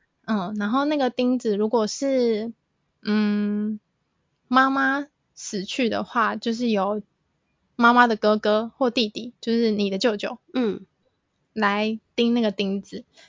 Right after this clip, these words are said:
Speaker 1: 他这边习俗的介绍是说，是为什么要由舅舅来钉呢？是要确保家中的姐妹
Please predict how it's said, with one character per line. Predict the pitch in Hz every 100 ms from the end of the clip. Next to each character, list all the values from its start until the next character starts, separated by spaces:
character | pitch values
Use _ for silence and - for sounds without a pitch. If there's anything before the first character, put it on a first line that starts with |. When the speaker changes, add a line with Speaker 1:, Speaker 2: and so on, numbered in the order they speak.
| _
Speaker 1:
他 | - 294 311
这 | 339
边 | 320 302
习 | - 202 202
俗 | - 208 226 - -
的 | 214
介 | 277 247
绍 | 254 240
是 | 262
说， | - 220 214 214 233 - - -
是 | - 311 285 262 262
为 | 311
什 | 302 233
么 |
要 | 208 240
由 | 214 214
舅 | 269 220
舅 | 214
来 | - -
钉 | 226 208 214
呢？ | 214 233
是 | -
要 | 240 247
确 | 247 - 233
保 | - - - -
家 | 226 226
中 | 226 226
的 | 208
姐 | 202 208 214
妹 | 233 226 247